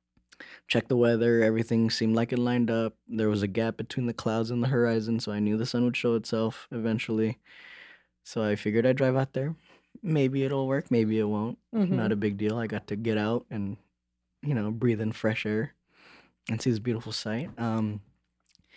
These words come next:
Speaker 1: sun dipped below the horizon, lo and behold, shed its light on the clouds, and it was just,
Speaker 2: Ooh.
Speaker 1: it was an absolutely beautiful scene. I mean, those clouds turned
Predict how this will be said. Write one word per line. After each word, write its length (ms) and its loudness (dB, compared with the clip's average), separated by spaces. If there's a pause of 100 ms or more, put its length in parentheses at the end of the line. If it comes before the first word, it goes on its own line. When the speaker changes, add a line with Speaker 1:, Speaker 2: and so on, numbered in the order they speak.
(460)
Speaker 1:
sun 320 6
dipped 220 0
below 300 0
the 160 -2
horizon, 600 0
lo 100 0
and 100 0
behold, 540 0 (1600)
shed 280 -2
its 160 -4
light 180 0
on 100 0
the 60 -2
clouds, 400 -4
and 100 -2
it 80 0
was 200 -2
just, 320 -8 (600)
Speaker 2:
Ooh. 560 -8
Speaker 1:
it 100 6
was 220 6
an 140 2 (200)
absolutely 1200 0
beautiful 440 -6
scene. 360 -6
I 60 -4
mean, 220 -2
those 200 -4
clouds 440 -6
turned 320 -6